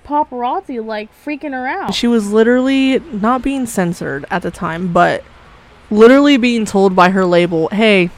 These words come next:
Speaker 2: you gotta have a baby voice because the voice that you have, not what we're looking for. Christina's already got it. Sorry."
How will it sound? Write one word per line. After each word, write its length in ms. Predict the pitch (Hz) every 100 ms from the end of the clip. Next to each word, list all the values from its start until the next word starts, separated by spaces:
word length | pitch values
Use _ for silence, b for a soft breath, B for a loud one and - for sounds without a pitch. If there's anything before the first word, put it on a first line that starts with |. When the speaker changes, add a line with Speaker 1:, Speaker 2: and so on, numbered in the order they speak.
| - - -
Speaker 2:
you 120 | 208
gotta 180 | 214 240
have 140 | 254 233
a 60 |
baby 240 | 240 240 202
voice 360 | 180 175 175
because 800 | - 202 - 196 190 185 180 -
the 200 | 190 190
voice 260 | 185 233 233
that 80 | 220
you 80 | 214
have, 500 | 262 269 294 302 - - B B B B B B B - - - - -
not 300 | 220 277 302
what 120 | 302 294
we're 100 | 285
looking 240 | 285 262
for. 300 | - 220 180
Christina's 560 | - - - 269 262 254
already 200 | 247 240
got 180 | 226 175
it. 140 | 151 - - - - -
Sorry." 580 | - 277 277 247 208 220